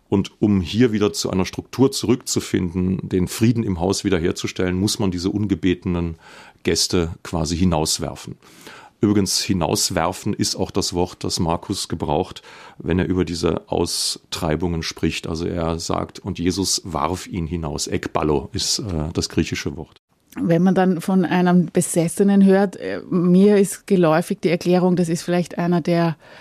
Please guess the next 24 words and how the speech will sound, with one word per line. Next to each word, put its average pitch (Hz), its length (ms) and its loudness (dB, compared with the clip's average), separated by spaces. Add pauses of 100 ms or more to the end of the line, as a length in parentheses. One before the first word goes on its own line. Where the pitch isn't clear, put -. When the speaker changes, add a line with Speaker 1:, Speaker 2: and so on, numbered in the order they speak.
(200)
Speaker 2:
auch 190 200 2
krank 170 300 0
ist 196 160 6
oder 175 180 4
psychisch - 580 4
krank. 185 360 4
Ist - 240 -2
das 214 160 0
eine 202 360 6
plausible 190 580 -2
Erklärung? 202 600 -4 (1300)
Speaker 1:
Grundsätzlich - 720 0
gilt 101 320 0
das 107 100 2
für 107 160 -2
die 95 140 0
ganze 110 440 0
Antike. 127 640 2
Die 101 140 -4
Vorstellung 104 640 -2
von 95 460 -2
Besessenheit 101 960 0
durch 98 360 -4
irgendein 87 640 -2